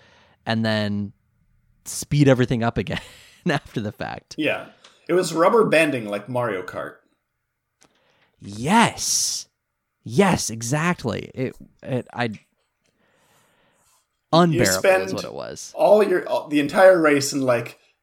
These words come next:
Speaker 2: sixth place, and then you get a blue shell, zoop to the front, and then you get hit by a red shell, and then you go back to sixth place for, like, the rest of the game. This
Speaker 1: Right.
Speaker 2: is, this season was the Mario Kart of, uh,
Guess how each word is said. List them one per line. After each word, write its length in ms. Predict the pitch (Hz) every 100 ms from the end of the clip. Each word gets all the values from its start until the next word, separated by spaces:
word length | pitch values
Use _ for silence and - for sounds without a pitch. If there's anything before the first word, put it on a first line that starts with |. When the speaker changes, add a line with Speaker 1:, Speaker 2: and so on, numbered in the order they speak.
| _ _ _ _
Speaker 2:
sixth 460 | - - 165 - -
place, 420 | 143 131 110 -
and 120 | 135
then 120 | 147
you 100 | 151
get 140 | 147 135
a 40 |
blue 240 | 127 139 139
shell, 440 | 127 117 107 - - - -
zoop 340 | 139 139 165 -
to 100 | 170
the 80 |
front, 520 | 143 156 147 117 - - _ _
and 140 | 135 131
then 100 | 143
you 120 | 143
get 160 | 147 147
hit 160 | 135
by 100 | 127
a 100 | 127
red 220 | 127 127
shell, 260 | - 117 104
and 140 | 110
then 160 | 117 113
you 60 | 104
go 140 | 113
back 180 | 101 -
to 80 | 101
sixth 320 | - - -
place 280 | 113 92 -
for, 100 | 107
like, 220 | 87 -
the 80 | 107
rest 280 | 98 90 -
of 60 |
the 80 | 87
game. 380 | 85 90 - - _ _ _ _ _ _ _ _ _ _
This 260 | 180 190 135
Speaker 1:
Right. 140 | 120
Speaker 2:
is, 40 | - _ _ 139
this 320 | 165 240 -
season 420 | 233 220 196 165
was 260 | 160 147 131
the 80 |
Mario 400 | 139 131 127 120
Kart 400 | 120 127 107 104 -
of, 500 | 104 98 - - - _ _ _ _
uh, 540 | 117 107 104 101 104